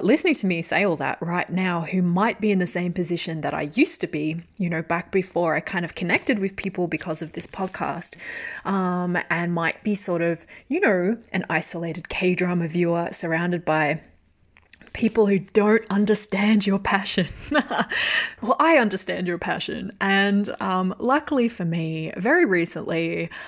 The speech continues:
um, I've actually experienced watching a drama with other people. Um, so Jiri-san was actually the very, the, the second drama actually after W, but I was kinda watching these two at the same time,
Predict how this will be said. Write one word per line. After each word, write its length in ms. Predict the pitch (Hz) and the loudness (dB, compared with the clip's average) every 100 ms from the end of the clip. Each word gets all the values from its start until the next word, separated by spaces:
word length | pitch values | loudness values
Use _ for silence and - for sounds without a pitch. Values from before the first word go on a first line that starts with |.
| - | -8
um, 240 | - 185 180 | -2 0 0
I've 200 | 220 269 | 0 0
actually 280 | 330 330 381 | 0 0 -2
experienced 600 | 370 - 160 165 190 190 | -2 0 0 0 -4 -8
watching 320 | 190 - 190 | -8 -2 -2
a 20 | |
drama 560 | 220 262 415 185 165 170 - | 0 -2 -2 -2 -2 -6 -10
with 300 | - 190 226 | 0 2 4
other 240 | - 190 180 | 2 -2 -2
people. 480 | - 170 - 233 226 _ | -4 -6 -6 -12 -14 _
Um, 180 | 185 185 | -2 0
so 140 | 180 | 0
Jiri-san 880 | 214 233 294 359 - 185 175 170 165 - | 0 2 2 0 -2 -2 -2 -2 -4 -6
was 160 | 165 151 | -4 -4
actually 560 | - - 170 160 156 | -4 -4 -2 -2 -2
the 120 | 165 | -4
very, 640 | 165 175 180 196 190 180 - | 0 2 4 4 2 0 -4
the, 160 | - 185 - | -2 -2 -2
the 80 | |
second 380 | 180 262 269 202 | -6 -4 -2 -2
drama 300 | 156 143 151 | -2 -4 -4
actually 280 | 147 - 139 | -6 -6 -4
after 300 | 117 156 160 | -4 -4 -8
W, 480 | 151 143 156 170 175 | -6 -4 -2 0 0
but 160 | 175 - | -2 -8
I 20 | |
was 100 | 170 | -8
kinda 200 | - 160 | -6 -4
watching 320 | 156 - 170 | -4 -6 -8
these 180 | 156 165 | -8 -8
two 180 | - 165 | -10 -10
at 60 | |
the 80 | - | -10
same 240 | - - 151 | -10 -10 -10
time, 480 | - 170 151 - | -6 -6 -4 -6